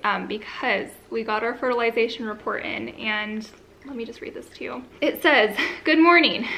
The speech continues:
As you recall, yesterday you had a total of five eggs retrieved during your procedure. Of those, five were mature at the time of the retrieval. A total of five eggs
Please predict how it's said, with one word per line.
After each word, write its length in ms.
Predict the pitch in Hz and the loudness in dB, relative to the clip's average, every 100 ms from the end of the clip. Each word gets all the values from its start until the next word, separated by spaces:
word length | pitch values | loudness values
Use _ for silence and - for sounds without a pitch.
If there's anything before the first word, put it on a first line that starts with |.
| - - | -8 2
As 280 | 240 285 294 | 4 4 0
you 80 | 311 | -6
recall, 460 | 320 - 220 214 | -4 2 4 4
yesterday 560 | 226 226 226 - 190 196 | 4 2 0 0 0 0
you 120 | 220 | -2
had 280 | - 220 214 | -2 -2 -2
a 160 | - | -4
total 420 | 214 - 226 247 240 | -6 -6 -6 -4 -2
of 260 | - - - - | -4 -8 -10 0
five 280 | 220 233 | 2 2
eggs 380 | - 226 214 202 - | 2 0 0 -2 -6
retrieved 640 | 220 214 - 214 214 - - | -4 -4 -4 -4 -4 -6 -6
during 260 | 214 214 | -4 -4
your 120 | 214 | -6
procedure. 680 | 214 220 - 190 - - - - - - - - - - - - - - | -8 -10 -8 -8 -6 -8 -10 -14 -20 -20 -20 -20 -20 -20 -20 -20 -20 -2
Of 220 | 247 302 311 | 2 2 2
those, 320 | 226 220 220 - - | 2 2 -4 -8 -2
five 260 | 233 233 320 | 2 2 2
were 120 | 330 | 0
mature 580 | 339 339 247 208 220 - - | -2 -4 -4 -4 -4 -10 -2
at 200 | 214 220 | 0 0
the 80 | 240 | -2
time 260 | 233 233 226 | -4 -4 -4
of 140 | 214 | -4
the 60 | 220 | -6
retrieval. 580 | 220 - 196 - 120 - - - | -6 -6 -8 -8 -12 -12 -14 -14
A 60 | |
total 320 | 233 240 240 | -8 -2 0
of 120 | 247 254 | 0 -6
five 420 | - 233 214 240 | -4 2 4 4
eggs 240 | 269 262 | 0 0